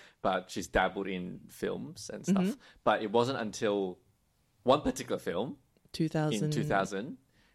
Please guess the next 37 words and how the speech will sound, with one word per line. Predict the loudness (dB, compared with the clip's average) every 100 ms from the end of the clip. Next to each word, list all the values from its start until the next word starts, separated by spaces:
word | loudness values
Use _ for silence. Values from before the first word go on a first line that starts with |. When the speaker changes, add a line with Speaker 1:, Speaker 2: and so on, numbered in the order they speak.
| _ -8
Speaker 1:
uh, | -6 -8 -16
I | -8
think | -2 0
it's | 0
in | -4
Speaker 2:
Mm-hmm. |
Speaker 1:
two | -6
thousand. | -8 -6 0
Speaker 2:
Yeah, | 0
two | 0 -4
thousand, | -2 -2 -2
Speaker 1:
Yeah, |
in | -6
Speaker 2:
yeah. |
Speaker 1:
two | -4
thousand, | -2 -2 -6 -8 -18 -2
uh, | 2 2
where | 2 2
she | 2 -4
kind | -2 -2
of | 0
really | -2 -2
shot | -2 0 0 0 -8
to | -4
fame | 0 0 -2 -4 -2
as | -2 -2 -6 -16 _ _ _ -4
a | -2 -2 -6 -6
rom-com | 2 2 2 -8 -6
actress. | -8 -10 -10 -8 -2
Speaker 2:
Yes. | 0 0 -2 -10 -18 -20 _ -4
Speaker 1:
Uh, | -2 -2 -2
and | -2 -2 -4 -10 _ _
ever | 2 2
since | -2 -4 -2
then, | 0 -2
she's | -2 -8 -4
released | -2 0 -2 -4 -10